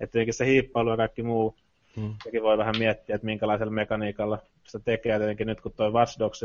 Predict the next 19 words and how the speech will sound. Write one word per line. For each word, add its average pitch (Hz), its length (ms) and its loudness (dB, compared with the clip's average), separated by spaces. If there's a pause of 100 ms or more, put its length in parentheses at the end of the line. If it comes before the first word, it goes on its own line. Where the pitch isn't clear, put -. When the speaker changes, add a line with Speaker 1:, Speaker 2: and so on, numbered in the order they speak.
(280)
Speaker 1:
ei 110 120 2
Watch 107 240 0
Dogs, 107 220 -6
kun 104 140 -8
toi 107 240 0 (100)
The 113 100 -4
Division 113 420 -2
on 104 340 -6 (400)
kokeiltu 107 480 2
jo, 104 200 2
niin 101 140 -4
siinäkin 104 440 -4 (480)
sitten 107 340 -6
ne 104 80 -4
voi 104 140 0
viedä 104 160 0
myös 104 200 -4
eteenpäin 104 560 -2
sitä 104 360 -4